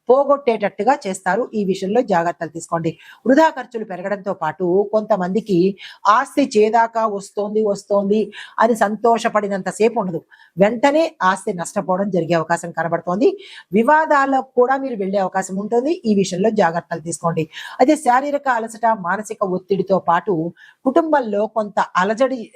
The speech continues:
రగలడము, లేదా మీ భార్య పట్ల కానీ, లేదా మీ అత్తవారు కానీ, లేదా భర్త తరపు అత్తవారు కానీ, ఇలాగా కొన్ని ఇబ్బందులు అనేవి కుటుంబంలో జోక్యం చేసుకోబోతున్నాయి. ఆ విషయంలో జాగ్రత్తలు, సంయమనం పాటించండి.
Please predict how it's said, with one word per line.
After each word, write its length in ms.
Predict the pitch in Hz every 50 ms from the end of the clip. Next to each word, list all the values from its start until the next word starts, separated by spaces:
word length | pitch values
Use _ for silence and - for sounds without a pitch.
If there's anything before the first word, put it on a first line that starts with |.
| 165
రగలడము, 640 | 175 175 180 185 185 180 175 170 170 175 190 202 190 - - - - - -
లేదా 180 | 208 220 226 220
మీ 120 | 208 202
భార్య 340 | 175 156 180 175 185 196 190
పట్ల 280 | - 185 175 - 180 170
కానీ, 300 | 175 170 170 175 180 185
లేదా 200 | 185 180 185 180
మీ 140 | 185 190
అత్తవారు 440 | 185 165 - - 180 170 175 175 175
కానీ, 360 | 170 - 170 175 190 196 190 - - - - - -
లేదా 160 | 220 214 226
భర్త 300 | 190 165 180 175 - 214
తరపు 320 | 202 - 190 190 - - 190
అత్తవారు 520 | 165 170 175 _ - 180 180 180 180 180
కానీ, 320 | - - 175 175 190 190 196 - - - _ -
ఇలాగా 580 | 240 269 277 302 294 277 269 262 294 311 311 302 - _ -
కొన్ని 440 | 269 269 269 269 277 311 294 302 -
ఇబ్బందులు 680 | 214 214 185 185 196 202 277 285 285 277 247 254 240 240
అనేవి 380 | 226 220 214 214 202 220 277 269 -
కుటుంబంలో 580 | 208 190 196 190 202 196 196 190 196 233 240 240 - _ 156
జోక్యం 300 | 185 185 - 190 185 170 175
చేసుకోబోతున్నాయి. 840 | 170 - - 190 170 165 170 170 175 170 170 165 170 180 202 233 - - - - - - - -
ఆ 140 | 190 208 226
విషయంలో 420 | 214 208 190 - 208 196 208 240
జాగ్రత్తలు, 600 | 254 180 190 180 180 180 185 185 - 190 190 214
సంయమనం 480 | 226 - 202 165 170 175 170 180 202 220
పాటించండి. 640 | 208 - 175 165 - 165 160 - 165 160 165 160